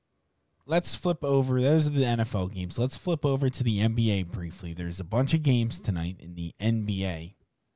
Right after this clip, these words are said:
Uh, tennis plays, just for those wondering where the tennis plays are, uh, no tennis plays for today. Everything was very early this morning.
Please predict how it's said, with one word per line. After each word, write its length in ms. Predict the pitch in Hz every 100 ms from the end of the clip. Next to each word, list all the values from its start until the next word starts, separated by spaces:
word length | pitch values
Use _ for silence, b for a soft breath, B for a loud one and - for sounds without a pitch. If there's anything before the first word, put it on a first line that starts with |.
| _ _ _ _ _ -
Uh, 220 | 92 85
tennis 320 | - - 160 156
plays, 680 | - 131 127 120 117 - - _ _
just 200 | 95 -
for 140 | 95
those 220 | 98 95
wondering 420 | 92 101 90 87 85
where 160 | 82
the 80 | 76
tennis 300 | - 92 80
plays 260 | - 76 76
are, 220 | 71 73 b b b b _
uh, 260 | 82 82 82
no 400 | 62 87 107 135
tennis 460 | 139 - 120 117 107
plays 460 | - 104 101 98 -
for 260 | - 95
today. 480 | 90 - 95 92 85
Everything 480 | 53 95 110 110 104
was 180 | 92 85
very 360 | 92 95 87 -
early 460 | 104 127 135 143 - _
this 160 | - 131
morning. 420 | 92 107 131 143